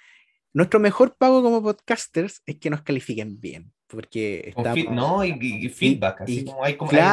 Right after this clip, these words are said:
Speaker 1: claro.
Speaker 2: comentarios.
Speaker 1: Nosotros leemos los comentarios siempre y además que cuando participan en las dinámicas igual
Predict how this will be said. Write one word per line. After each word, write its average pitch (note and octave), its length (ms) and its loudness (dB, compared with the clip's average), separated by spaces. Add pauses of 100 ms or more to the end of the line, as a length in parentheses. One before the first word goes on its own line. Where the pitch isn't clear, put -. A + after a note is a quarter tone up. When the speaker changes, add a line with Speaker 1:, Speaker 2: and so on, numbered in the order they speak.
(280)
Speaker 1:
claro. B2+ 180 2
Speaker 2:
comentarios. D3+ 880 -2 (680)
Speaker 1:
Nosotros D#3 360 2
leemos G#3+ 240 4
los A3 120 -2
comentarios A3 560 -2
siempre A2 520 -6
y A2+ 440 -2
además B2+ 360 2
que E3 360 -2 (160)
cuando C3 200 -2
participan D3 520 -2
en E3 120 -2
las D#3+ 120 -4
dinámicas D#3+ 420 -4
igual D3 420 -4